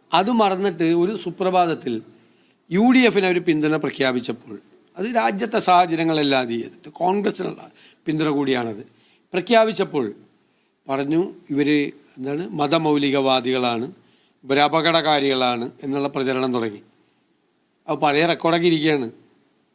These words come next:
അപ്പോൾ ഇവർക്ക് ഒരു കുഴപ്പമില്ലെന്ന്, ഇവർ നല്ല ആളുകളാണെന്നും മുഖ്യമന്ത്രി പറഞ്ഞതിൻ്റെ, ആ, റെക്കോർഡുകളും അദ്ദേഹം,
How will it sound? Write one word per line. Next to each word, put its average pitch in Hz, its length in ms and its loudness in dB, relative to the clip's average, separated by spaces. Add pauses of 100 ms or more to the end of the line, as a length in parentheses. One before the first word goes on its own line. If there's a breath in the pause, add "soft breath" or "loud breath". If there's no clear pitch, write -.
(380)
അപ്പോൾ 143 120 0
ഇവർക്ക് 156 260 0
ഒരു 156 180 2
കുഴപ്പമില്ലെന്ന്, 165 640 2
ഇവർ 156 160 0
നല്ല 147 280 2
ആളുകളാണെന്നും 160 640 0 (420)
മുഖ്യമന്ത്രി 151 480 -2
പറഞ്ഞതിൻ്റെ, 151 640 0 (1300)
ആ, 123 240 0
റെക്കോർഡുകളും 143 800 0 (880)
അദ്ദേഹം, 147 500 0